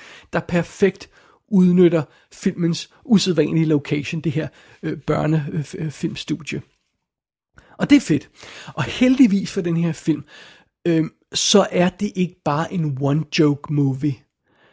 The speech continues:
Altså filmen, altså det er ikke bare det her med, når man, de her, øh, fluffy dyr begynder at slå ihjel, og når vi har set det,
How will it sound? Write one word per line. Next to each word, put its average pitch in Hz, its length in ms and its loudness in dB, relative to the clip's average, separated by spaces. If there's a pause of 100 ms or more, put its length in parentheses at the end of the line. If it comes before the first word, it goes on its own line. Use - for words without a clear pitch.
(140)
Altså 165 200 -2
filmen, 196 560 0 (140)
altså 165 160 -2 (220)
det 196 60 4
er - 20 4
ikke - 120 -2
bare 170 140 4
det 165 120 2
her 165 100 4
med, 160 140 0 (200)
når 170 120 2
man, 156 200 2 (280)
de 190 80 4
her, 165 160 2 (300)
øh, 139 100 -14 (160)
fluffy 170 300 4 (100)
dyr 160 120 2
begynder 147 260 -4
at 139 60 -6
slå 160 160 -4
ihjel, 147 320 4
og 170 60 -4
når 160 80 0
vi 147 100 -2
har 139 60 -2
set 151 260 -4
det, 143 160 -4